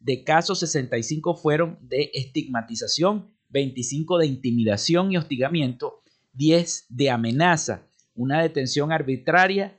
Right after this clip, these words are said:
y un ataque digital a estas personas. En distintas plataformas digitales de medios de comunicación y espacios institucionales como las sesiones parlamentarias se realizaron señalamientos criminalizando la defensa,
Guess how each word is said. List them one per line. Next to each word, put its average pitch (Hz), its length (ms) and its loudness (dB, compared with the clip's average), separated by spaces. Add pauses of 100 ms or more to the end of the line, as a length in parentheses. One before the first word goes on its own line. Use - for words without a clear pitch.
(140)
y 131 160 0
un 143 120 2
ataque 147 640 0
digital 123 920 0 (260)
a 113 420 -8 (340)
estas 107 380 -6
personas. 82 680 -8 (360)
En 131 120 -6
distintas 139 440 -2
plataformas 156 640 2
digitales 147 500 0
de 135 80 0
medios 127 240 -2
de 151 80 0
comunicación 135 720 -6
y 156 40 -2
espacios 147 460 -2
institucionales 139 800 -4
como 120 320 -8 (420)
las 127 240 0
sesiones 123 400 -2
parlamentarias 127 880 0
se 110 140 -6
realizaron 113 520 -4
señalamientos 113 720 -4
criminalizando 117 720 -6
la 135 100 0
defensa, 165 720 -2